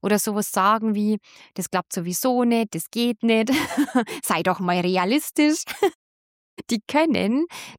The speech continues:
den Schützen so richtig schön frustrieren. Und das ist nicht so, weil der Schütze naiv ist, sondern weil sein innerer Antrieb einfach über Möglichkeiten läuft.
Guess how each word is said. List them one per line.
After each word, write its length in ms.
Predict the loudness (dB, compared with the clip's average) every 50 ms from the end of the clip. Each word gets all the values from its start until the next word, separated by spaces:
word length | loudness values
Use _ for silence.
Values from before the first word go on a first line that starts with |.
| _ -2
den 300 | 0 2 2 2 0 -2 -4 -8
Schützen 800 | -8 -6 -4 -4 -4 -4 -6 -8 -4 -4 -2 -2 -2 -2 -4 -8 _ _ _
so 240 | -8 -4 -4 -2 -2
richtig 540 | 0 0 0 -2 -2 -4 -4 -4 -4 -4 -4
schön 320 | -4 -4 -2 -2 -2 -2
frustrieren. 720 | -4 -4 -6 -8 -8 -8 -8 -6 -4 -2 -2 -2 -4 -6 -8 _ _ _ _ _ _ _ _ _ _ -20 -20 -20 -20 -18 -8 -4
Und 140 | -2 0 0
das 120 | 0 0
ist 140 | -2 -2 -2
nicht 200 | -2 -2 -2 -4
so, 400 | -4 -4 -4 -2 0 0 0 0 -2 -6 -16 -20 _ _
weil 180 | -4 -2 -2 -2
der 100 | -2 -2
Schütze 340 | -2 -4 -6 -4 -4 -4
naiv 580 | -2 -2 -2 -4 -6 -6 -6 -6 -6 -6 -8 -12 -12
ist, 320 | -10 -10 -10 -10 -12 -14 -16 _ _ -20 -20 -20 -10
sondern 580 | -4 -2 0 0 2 2 0 0 0 -2 -4 -6
weil 280 | -6 -4 -2 -2 -2 -2
sein 220 | -4 -4 -6 -6 -8 -6
innerer 500 | -2 0 0 2 2 2 0 0 -2 0
Antrieb 680 | -2 0 0 -2 -4 -4 -6 -4 -4 -4 -4 -4 -6 -10 -20 -20 -20 -12
einfach 380 | -6 -2 -2 0 0 -2 -4 -4
über 220 | -4 -2 0 0
Möglichkeiten 840 | 2 2 2 0 0 -2 -6 -8 -8 -8 -8 -6 -6 -6 -4 -4 -2
läuft. 560 | -2 -2 -2 -2 -4 -6 -10 -14 -16 -18 -20